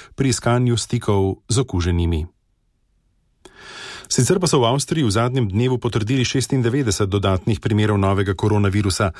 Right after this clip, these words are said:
V bolnišnicah se trenutno zdravi štiriinsedemdeset bolnikov, od tega devet na intenzivni negi.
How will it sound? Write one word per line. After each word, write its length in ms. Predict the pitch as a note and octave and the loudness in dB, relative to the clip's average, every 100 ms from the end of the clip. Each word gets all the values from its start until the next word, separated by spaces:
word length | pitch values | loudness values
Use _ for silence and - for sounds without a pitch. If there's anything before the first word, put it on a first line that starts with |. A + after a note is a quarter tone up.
| - - - | -14 -12 -4
V 80 | A2+ | 0
bolnišnicah 640 | A2 A#2+ A#2 A2+ - F#2+ | 2 2 0 -2 0 -2
se 160 | - G2+ | -2 -2
trenutno 520 | G2+ G#2 A2 - A2 | 0 2 0 0 0
zdravi 400 | E2+ G2+ G2 F#2+ | 0 2 2 0
štiriinsedemdeset 920 | - A#2 G2+ F#2 B2 B2 B2 A#2 C3 | 0 0 2 0 0 0 0 0 0
bolnikov, 540 | A2+ A#2 B2 B2 C#3 C3 - - - | 0 2 2 0 -2 -2 -12 -14 -6
od 180 | A2+ - | -6 -4
tega 400 | A2 F#2+ G2 F#2 | -2 0 0 0
devet 440 | G2+ G2+ G#2+ G#2+ - | -2 0 0 0 0
na 160 | G2+ G2 | 0 2
intenzivni 680 | A2 F#2+ G#2+ F2 G2+ F#2 F2 | 0 2 2 2 2 2 0
negi. 400 | F#2 F2 E2+ | 0 0 -2